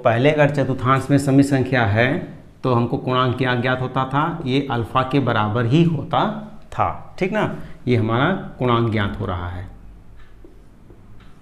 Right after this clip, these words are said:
आर्ग्यूमेंट बोलते हैं। और अगर दूसरे चतुर्थांश में हो तो हमको गुणांक क्या होगा, पाई माइनस अल्फ़ा होगा, और तीसरे में होगा तो माइनस पाई माइनस अल्फ़ा,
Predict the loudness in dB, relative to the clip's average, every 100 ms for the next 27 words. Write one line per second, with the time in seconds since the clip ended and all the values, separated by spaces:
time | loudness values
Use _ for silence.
0 | -20 -20 -20 -18 -18 -14 -12 -12 -16 -18
1 | -20 -18 -20 -20 -16 -4 -2 4 8 8
2 | 8 6 4 0 -2 -2 -2 -4 -10 -18
3 | -20 -8 0 2 2 0 -2 -2 0 2
4 | 2 -2 0 0 2 2 4 2 0 -4
5 | -10 -2 0 0 -2 -2 0 0 0 0
6 | 0 0 -2 -4 -10 -18 -8 4 6 6
7 | 6 6 6 4 2 0 -2 -10 -12 -6
8 | -4 0 2 2 2 -2 -4 -10 -16 -18
9 | -12 -4 -4 -2 -2 0 2 4 6 4
10 | 4 2 0 -2 0 0 0 2 2 0
11 | -4 0 4 4 4 4 4 2 0 0
12 | 0 -4 -4 0 0 -2